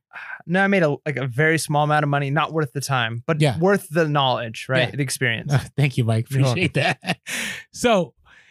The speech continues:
Speaker 2: what ended up happening was that scarcity that was created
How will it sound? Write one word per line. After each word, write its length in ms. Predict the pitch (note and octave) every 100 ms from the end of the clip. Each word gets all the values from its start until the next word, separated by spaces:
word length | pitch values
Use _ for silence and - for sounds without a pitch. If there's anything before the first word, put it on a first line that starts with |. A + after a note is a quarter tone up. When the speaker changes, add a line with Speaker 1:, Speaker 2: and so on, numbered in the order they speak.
| _ _ _ _ _ -
Speaker 2:
what 180 | E3
ended 220 | A3 A#3+ A3
up 100 | D#3+
happening 500 | F3+ A#3+ B3 G3+ F3+
was 360 | E3 D#3 C#3+
that 280 | C#3+ F3+ A3+
scarcity 720 | - - D#3 F3 G#3+ G#3+ A#3+
that 160 | G#3+ F3+
was 120 | E3
created 800 | - C#3 B2+ D3+ F#3 A#3+ G#3+